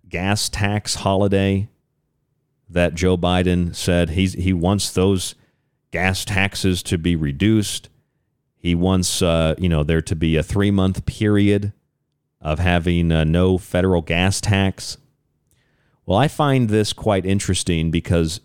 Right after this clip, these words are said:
just like the student loans, the president doesn't hack, uh, doesn't actually have that authority. So I went back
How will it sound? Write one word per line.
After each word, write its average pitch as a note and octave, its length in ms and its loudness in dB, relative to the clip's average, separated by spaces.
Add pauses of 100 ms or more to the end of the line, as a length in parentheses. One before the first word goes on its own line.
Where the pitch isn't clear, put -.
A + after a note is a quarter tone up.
just F#2 280 -2
like F#2 260 0
the G#2+ 80 -2
student F2 380 -2
loans, D#2 400 0
the D#2 60 -2
president E2+ 500 -2
doesn't E2 280 0
hack, D#2+ 560 -2
uh, D#2 80 -10 (200)
doesn't E2 260 0
actually D#2+ 300 -2
have F2 320 0
that D#2+ 120 0
authority. F2+ 600 -2 (1160)
So G2 380 0
I G2+ 200 0
went A2+ 260 0
back F#2+ 540 0